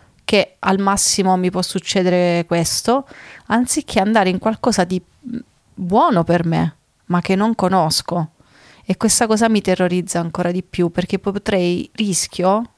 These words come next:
l'avventura rischia di causare un male maggiore.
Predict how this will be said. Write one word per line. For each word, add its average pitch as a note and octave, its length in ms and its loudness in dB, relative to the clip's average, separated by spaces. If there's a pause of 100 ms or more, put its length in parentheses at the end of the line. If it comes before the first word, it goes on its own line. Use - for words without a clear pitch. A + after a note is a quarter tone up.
l'avventura F#3+ 720 2
rischia F3+ 560 0 (460)
di F#3+ 160 -4
causare G3 760 2
un F#3+ 160 -2
male F#3 240 2
maggiore. D#3+ 720 0